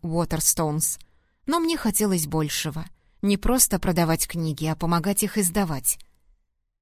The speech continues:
«Стажировка в одном из крупнейших издательств», сказал мне как-то раз Джо, показывая объявление. «Тебе стоит податься».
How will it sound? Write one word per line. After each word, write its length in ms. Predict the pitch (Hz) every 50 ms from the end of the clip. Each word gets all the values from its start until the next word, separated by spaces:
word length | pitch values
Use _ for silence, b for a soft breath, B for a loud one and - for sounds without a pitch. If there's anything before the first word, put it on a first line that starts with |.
| _ _ _ -
«Стажировка 800 | - - - 247 208 233 226 196 175 165 - - - 311 359 359
в 60 | 320
одном 320 | 269 190 170 180 202 254
из 100 | 320 -
крупнейших 640 | - - 349 330 - 214 196 214 226 - - 294 - 311
издательств», 920 | 294 233 156 165 160 160 165 - - 180 175 175 - - - - - - -
сказал 440 | - - - 185 170 156 185 170 165
мне 180 | 165 165 165
как-то 300 | - - 156 - - 165
раз 200 | 151 151 147 -
Джо, 260 | 143 143 170 226 -
показывая 580 | - - 170 - 190 196 180 185 175 185 185 185
объявление. 720 | - 180 160 160 180 202 180 156 143 135 135 135 139 139 b b b b b b b b b
«Тебе 280 | - - 196 156 165 147
стоит 360 | - - - 170 165 165 -
податься». 500 | - 269 262 214 143 - - - 214 226